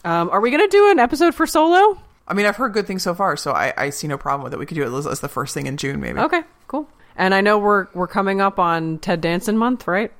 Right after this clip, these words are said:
Speaker 1: Just to let everybody know, I, uh, watched
Speaker 2: <laughs> Oh, no.
Speaker 1: I watched the pilot episode of Cheers the other night 'cause I was, like, exhausted.
Speaker 2: Is it streaming?
Speaker 1: Mm-hmm. It's on Netflix.
Speaker 2: Oh,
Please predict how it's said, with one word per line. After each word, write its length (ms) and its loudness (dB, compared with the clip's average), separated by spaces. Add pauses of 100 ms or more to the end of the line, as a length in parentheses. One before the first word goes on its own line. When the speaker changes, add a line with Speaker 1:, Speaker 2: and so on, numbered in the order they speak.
(180)
Speaker 1:
Just 300 -2
to 60 2
let 120 4
everybody 380 0
know, 480 0 (160)
I, 420 0
uh, 520 2 (480)
watched 280 2
Speaker 2:
<laughs> 40 2
Oh, 180 0
no. 320 0 (100)
Speaker 1:
I 140 6
watched 420 6
the 220 4
pilot 380 4
episode 300 2
of 80 -2
Cheers 400 2
the 80 2
other 140 0
night 260 0
'cause 140 -6
I 200 2
was, 360 -4
like, 300 -4 (340)
exhausted. 520 0
Speaker 2:
Is 60 4
it 40 2
streaming? 260 0 (340)
Speaker 1:
Mm-hmm. 400 2
It's 100 -8
on 100 2
Netflix. 320 -2
Speaker 2:
Oh, 260 -4